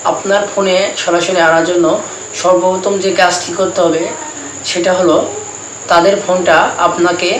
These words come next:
হাতে নিতে হবে এক মিনিটের জন্য। তো হাতে নেওয়ার পরে আপনাকে কী করতে হবে? আহ, আপনি তাদের ফোনটা হাতে নেবেন।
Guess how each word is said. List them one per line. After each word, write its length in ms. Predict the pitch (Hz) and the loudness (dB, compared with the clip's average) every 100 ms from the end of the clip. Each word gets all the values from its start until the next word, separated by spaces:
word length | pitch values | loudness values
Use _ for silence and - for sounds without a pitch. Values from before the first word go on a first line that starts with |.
| - | -4
হাতে 220 | - 170 190 | -6 -4 0
নিতে 260 | 175 151 | 0 0
হবে 240 | 147 135 135 - - | 0 0 -2 -6 -2
এক 180 | 180 180 | 0 0
মিনিটের 300 | 190 175 165 | 0 0 0
জন্য। 300 | 151 147 135 123 - - - - | 0 -2 -4 -8 -12 -14 -14 -6
তো 180 | - 190 | 2 4
হাতে 320 | 196 202 185 | 4 2 2
নেওয়ার 220 | 185 180 180 | 2 4 4
পরে 180 | 180 | 4
আপনাকে 260 | 170 175 180 - | 2 2 -4 -2
কী 100 | 175 | -2
করতে 260 | 185 180 | 0 0
হবে? 340 | 190 190 196 247 - - - - | 0 0 0 -2 -6 -12 -14 -4
আহ, 380 | 175 165 160 - | 2 4 4 2
আপনি 320 | 170 190 185 | 0 -2 0
তাদের 240 | 175 180 180 | 2 2 0
ফোনটা 220 | 185 185 | -2 0
হাতে 180 | 185 180 | 0 0
নেবেন। 220 | 180 185 | 0 0